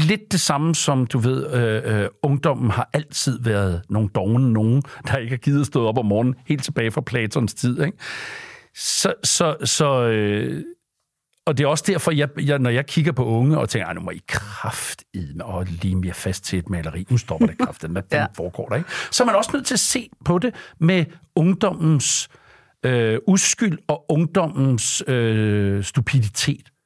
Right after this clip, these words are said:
Speaker 1: Fordi der er jo noget i ungdom, som er stupidt. Og det er derfor, vi ikke gider til at lytte til deres musik, for det er noget lortet, dårlig musik. Men det synes man jo ikke, mens man er ung.
Speaker 2: Nej.
Speaker 1: Og derfor kan det ikke nytte noget. Altså, og jeg ved godt, du var jo ung, så du var jo en ung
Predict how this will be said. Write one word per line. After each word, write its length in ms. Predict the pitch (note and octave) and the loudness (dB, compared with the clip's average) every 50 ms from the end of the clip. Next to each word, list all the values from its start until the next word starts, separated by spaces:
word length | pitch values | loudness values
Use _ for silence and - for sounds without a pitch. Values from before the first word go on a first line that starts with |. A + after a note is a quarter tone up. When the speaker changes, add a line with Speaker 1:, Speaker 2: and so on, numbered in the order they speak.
| _ _ _ _ _ - | _ _ _ _ _ -4
Speaker 1:
Fordi 140 | - F3+ | -2 -2
der 140 | E3+ F#3+ A#3 - - - | 0 0 -2 -4 -4 -4
er 140 | D#3 F3+ | -4 -2
jo 140 | A#3 D4 D#4+ B3 | 0 0 2 4
noget 300 | E3 C#3+ D3+ G3+ B3 B3+ G3 | 4 4 4 4 2 2 0
i 80 | F3 E3+ | 0 0
ungdom, 400 | D3 E3+ A#3+ - B3+ G#3+ F#3+ - - - - - - | 2 0 0 2 0 0 0 -2 -8 -16 -20 -20 -14
som 180 | - - - B2+ | -6 -4 -2 0
er 140 | C#3 E3 A3+ | 0 -2 -2
stupidt. 680 | - - - E3+ - - - C4+ - - - - - _ _ _ _ _ _ _ _ - | -2 -2 -4 -4 -2 0 0 0 0 -2 -6 -14 -20 _ _ _ _ _ _ _ _ -4
Og 100 | C#3+ C#3 | 0 0
det 60 | F3 | 0
er 40 | D3+ | 2
derfor, 240 | - A#3 G#3 A#3 G3+ | 2 0 2 2 2
vi 80 | F#3 G#3 | 2 0
ikke 100 | G3+ - | 0 0
gider 140 | A#3+ A#3 | -2 -2
til 140 | F3+ - E3+ | 2 2 2
at 60 | A#2+ G#2 | 4 4
lytte 120 | D#3+ - - | 2 2 2
til 140 | - A#3 | -2 0
deres 180 | G#3+ F#3+ - - | 2 0 2 2
musik, 300 | E3 - - - C#4 - | 2 2 2 0 -2 -2
for 80 | - F#3 | 0 0
det 80 | G#3+ | 2
er 40 | A3 | 2
noget 280 | A3+ G#3+ D#3+ A2 - - | 4 2 2 0 0 0
lortet, 400 | B2+ C#3 F3+ - - G3 - - | 0 0 0 -2 -4 -2 -2 0
dårlig 240 | C#3 D#3 G#3 A#3+ | 0 2 2 4
musik. 340 | A3+ F#3 - - - C4+ - - - - - - - | 2 2 2 2 -2 -4 -4 -8 -14 -18 -18 -12 -4
Men 40 | - | -2
det 80 | D3 - | 0 0
synes 520 | - - - - - A3 C#4+ - - - | 2 2 2 4 2 2 2 0 0 0
man 120 | B3+ G#3+ F#3 | 2 4 4
jo 60 | D#3 | 4
ikke, 180 | F#3+ F#3+ - D#3 | 2 4 4 2
mens 260 | E3+ - - - - | 2 2 0 -2 -2
man 120 | F#3+ F3+ - | 0 0 0
er 100 | - E3 | 0 -2
ung. 120 | F3+ - - - - | -2 -2 -6 -6 -2
Speaker 2:
Nej. 100 | C3+ C3+ - - - | -2 -2 -2 -4 -6
Speaker 1:
Og 100 | - C#3 | -2 0
derfor 160 | G3+ A#3+ - G3+ | 0 0 0 0
kan 140 | - A3+ | -2 0
det 60 | G#3 B3 | 0 0
ikke 140 | B3 - F3+ | 2 4 6
nytte 360 | D#3+ E3+ A3 C#4 - - E3+ | 6 6 6 4 2 2 2
noget. 300 | C#3 B2 C#3 E3 G3 - - | 4 4 4 4 2 2 0
Altså, 240 | C#3+ - - B2 - - - - - - - - | -2 0 0 -2 -2 -4 -12 -16 -16 -16 -10 -2
og 80 | - | -2
jeg 80 | D3 D3+ | 0 2
ved 80 | F#3 F3 | 2 2
godt, 160 | F3+ - - | 2 2 2
du 100 | F#3 F#3+ | 4 4
var 140 | E3 F#3+ E3 | 4 4 4
jo 220 | C#3+ C3 A#2 G2 G2 - - | 4 2 2 0 0 0 0
ung, 220 | E3 F#3+ - - - - _ | 0 0 0 -4 -10 -16 _
så 140 | - - C3+ | -4 -2 -2
du 140 | B2 - D#3 | 0 2 2
var 120 | C3+ C#3 | 2 2
jo 160 | A#2+ A2 G#2 G2+ | 2 2 2 0
en 100 | G2+ - | 0 0
ung 180 | - G#3 A#3 | 0 -2 -2